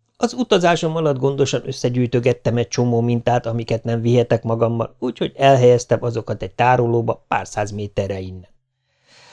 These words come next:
Talán egy nap elküldenek értük egy szondát,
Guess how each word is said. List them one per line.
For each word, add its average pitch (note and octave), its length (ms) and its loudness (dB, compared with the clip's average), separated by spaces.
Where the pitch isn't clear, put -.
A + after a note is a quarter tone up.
Talán G#3 340 6
egy E3 100 6
nap E3 240 4
elküldenek C#3 640 4
értük B2 340 2
egy A2+ 120 0
szondát, A2 500 -2